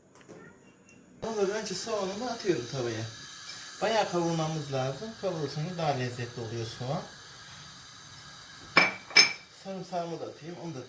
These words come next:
soğanla beraber kavurabilirsiniz. Ee, yağımın altını yaktım. O iyice, e, yağım kızsın. Sonra patlıcanlarımı kızartacağım.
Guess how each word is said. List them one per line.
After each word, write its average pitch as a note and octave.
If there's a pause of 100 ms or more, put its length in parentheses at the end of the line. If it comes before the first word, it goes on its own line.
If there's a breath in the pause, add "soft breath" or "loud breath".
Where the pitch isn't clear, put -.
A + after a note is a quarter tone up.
(240)
soğanla A#2+
beraber A#2+ (120)
kavurabilirsiniz. A#2 (2250)
Ee, D3
yağımın F3
altını D#3+
yaktım. E3 (140)
O E3
iyice, D#3 (720)
e, C#3+
yağım C3+ (180)
kızsın. B3+
Sonra A#3
patlıcanlarımı F#3
kızartacağım. D3